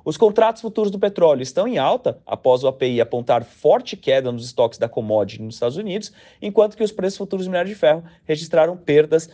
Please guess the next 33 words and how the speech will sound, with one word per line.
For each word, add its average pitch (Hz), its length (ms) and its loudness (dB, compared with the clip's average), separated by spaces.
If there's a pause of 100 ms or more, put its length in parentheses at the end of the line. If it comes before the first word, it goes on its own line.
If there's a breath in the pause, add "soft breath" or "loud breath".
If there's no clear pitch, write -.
(140 soft breath)
de 143 320 -8
um 233 200 2
vírgula 185 380 2
zero 143 220 4
sete 127 240 -2
por 135 120 -6
cento 123 280 -6
em 135 40 -10
Dalian, 156 380 2 (180 loud breath)
cotados 139 440 0
equivalente 139 560 0
a - 20 0
cento 143 320 -6
e - 40 -8
quinze 135 280 -10
dólares 113 480 0 (180 soft breath)
e 123 80 -10
setenta 117 380 -6
e 117 40 -10
cinco 110 260 -10
centes - 520 -12
por 127 220 2
tonelada. 127 580 -4 (140)
Por 120 140 4
aqui, 214 320 -2 (160 loud breath)
a 147 100 0
pergunta 185 400 0
que 202 100 0
os 175 80 -4
investidores 160 460 0
deverão 156 320 4
se 180 140 -8
fazer 151 460 0